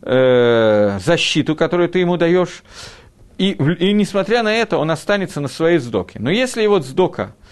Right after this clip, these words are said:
и если его праведность не из-за его внутренних качеств, не из-за того, что он такой вот к-, есть, а из тех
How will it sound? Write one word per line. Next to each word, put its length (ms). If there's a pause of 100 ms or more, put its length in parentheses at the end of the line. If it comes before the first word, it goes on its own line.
(240)
и 80
если 240
его 120
праведность 720
не 340
из-за 360
его 340
внутренних 600
качеств, 440
не 100
из-за 140
того, 200
что 180
он 80
такой 320
вот 260
к-, 140
есть, 480 (400)
а 160
из 160
тех 400